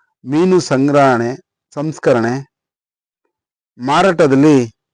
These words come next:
ಮಹಿಳೆಯರ ಪಾತ್ರ ವೃದ್ಧಿ. ತದನಂತರ ಡಿಜಿಟಲ್,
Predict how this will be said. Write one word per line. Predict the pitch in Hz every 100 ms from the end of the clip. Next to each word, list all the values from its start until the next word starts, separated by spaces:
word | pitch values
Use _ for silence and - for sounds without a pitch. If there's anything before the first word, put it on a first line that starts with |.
| _ 131
ಮಹಿಳೆಯರ | 143 143 127 113 101 - -
ಪಾತ್ರ | 120 127 - 110
ವೃದ್ಧಿ. | 87 98 85 - _ _ _ _ _ _ _ _ _ _ _ _ _ _ _ -
ತದನಂತರ | 127 135 131 123 151 135 131 - _ - _ _ _ -
ಡಿಜಿಟಲ್, | 147 160 180 185 170